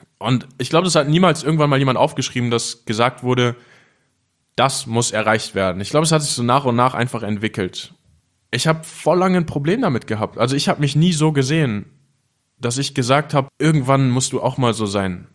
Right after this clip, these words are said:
Sobald ich irgendwie auch mit Mädels so darüber gesprochen hab und es immer zu diesem Punkt kam, wo man gesagt hat, so, „Ja, zukunftsmäßig träum ich davon“, hab ich immer gesagt, so, „Shit, so, ich träum gar nicht davon.“ Also für mich ist das Schlimmste, was ich mir vorstellen könnte momentan,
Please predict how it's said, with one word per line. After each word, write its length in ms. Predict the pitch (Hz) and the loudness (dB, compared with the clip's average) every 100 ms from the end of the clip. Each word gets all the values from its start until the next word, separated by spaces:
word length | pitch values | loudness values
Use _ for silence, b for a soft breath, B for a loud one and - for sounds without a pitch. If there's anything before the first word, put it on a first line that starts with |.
| _ _ - | _ _ -8
Sobald 320 | 123 139 175 | -2 2 2
ich 100 | 165 | 2
irgendwie 440 | 160 156 151 135 | 2 2 0 0
auch 140 | 131 131 | -4 -2
mit 160 | 131 | -2
Mädels 420 | 110 139 196 151 - | 0 0 2 0 0
so 80 | |
darüber 320 | 117 117 120 113 | 0 0 2 0
gesprochen 500 | 113 - 113 120 123 | -2 -2 -2 -2 -2
hab 180 | 139 | -2
und 120 | 131 123 | -2 -2
es 140 | 123 | -2
immer 180 | 143 147 | 0 0
zu 100 | 139 | 0
diesem 260 | 131 123 | -2 -2
Punkt 280 | 117 147 160 | 0 -2 0
kam, 220 | 147 131 | 0 0
wo 60 | 127 | 2
man 200 | 127 123 | 0 0
gesagt 340 | 117 123 131 | 0 0 0
hat, 80 | 120 | -2
so, 120 | 117 | -2
„Ja, 160 | 117 117 | 0 0
zukunftsmäßig 880 | - 175 170 160 135 147 156 131 - | 0 -2 0 0 2 2 2 0 -4
träum 300 | - 143 180 | 0 2 2
ich 100 | 127 | 2
davon“, 500 | 117 113 117 131 98 | 0 0 0 0 -2
hab 100 | - | -8
ich 100 | 131 | -8
immer 140 | 143 139 | -2 -2
gesagt, 340 | 127 131 131 | 0 0 0
so, 220 | - 120 | -4 -8
„Shit, 640 | 107 - - - - 160 160 _ _ _ | -6 -8 -8 -8 -8 -8 -10 _ _ _
so, 160 | - 117 | -8 -6
ich 240 | 110 - | -6 -8
träum 380 | - - 156 135 | -6 0 2 2
gar 200 | 143 160 | -2 0
nicht 200 | 160 147 135 | 0 2 0
davon.“ 320 | 120 127 123 | 2 2 2
Also 180 | 120 123 | 2 0
für 140 | 135 | 2
mich 240 | 139 160 | 2 2
ist 240 | 156 - 135 | 0 -4 -2
das 100 | 131 | -2
Schlimmste, 460 | - 156 160 147 | 0 0 0 0
was 160 | 135 127 | 0 0
ich 40 | |
mir 120 | 131 120 | -2 -2
vorstellen 460 | 160 170 143 120 | -4 -4 -2 -4
könnte 280 | 117 113 113 | -2 -2 -2
momentan, 600 | 117 110 107 113 113 135 | -2 -2 -2 0 0 0